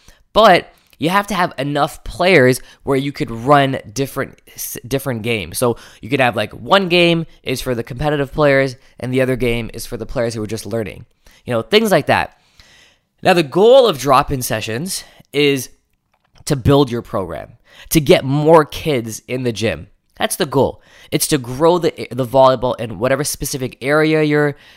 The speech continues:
you're, you're running it. It's to have more players just come, get your name out there, get,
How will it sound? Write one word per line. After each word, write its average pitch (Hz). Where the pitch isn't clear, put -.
you're, 131
you're 123
running 151
it. 151
It's 123
to 127
have 135
more 151
players 143
just 131
come, 165
get -
your 135
name 165
out 151
there, 151
get, -